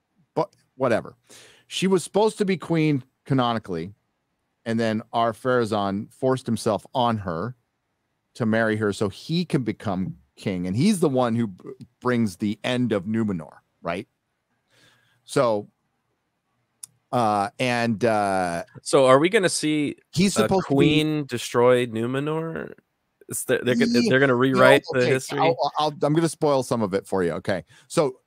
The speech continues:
Speaker 1: uh, I don't know if it's Ar-Pharazôn or not. That's the king. I don't know that. They could have just made up another king, and that king is supposedly in a coma or something, so that's why she's the queen regent. So she is ruling. She is indeed ruling.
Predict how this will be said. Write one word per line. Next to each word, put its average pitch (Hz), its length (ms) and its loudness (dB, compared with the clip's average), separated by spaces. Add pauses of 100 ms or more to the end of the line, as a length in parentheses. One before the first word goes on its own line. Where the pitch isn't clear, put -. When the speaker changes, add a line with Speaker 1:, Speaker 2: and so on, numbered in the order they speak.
Speaker 1:
uh, 127 220 0 (500)
I 147 120 -2
don't 220 140 2
know 170 140 4
if 135 80 -4
it's - 240 -6
Ar-Pharazôn 120 680 0
or 98 80 -2
not. 90 380 -4 (380)
That's 110 180 -2
the - 120 -8
king. 98 340 -10
I 113 140 -2
don't 123 280 -2
know 101 200 -6
that. 73 180 -12 (300)
They 113 160 -2
could 107 360 -4
have 113 160 -4
just 113 220 -4
made 113 260 -2
up 107 160 -4
another 92 260 -2
king, 85 260 -4
and 87 100 -2
that 127 160 -4
king 120 220 -2
is 104 100 -2
supposedly 110 540 -2 (100)
in 107 80 -2
a 92 80 -2
coma 131 580 -2 (120)
or 143 100 -2
something, 151 400 -2
so 127 160 -2
that's 113 260 -2
why 117 200 2
she's 113 260 -2
the 107 100 -2
queen 107 460 0
regent. 87 460 -2
So 104 100 0
she 135 240 -2
is 131 300 -2
ruling. 107 420 0 (840)
She 127 260 -4
is 123 180 0
indeed 113 320 2 (100)
ruling. 90 380 -2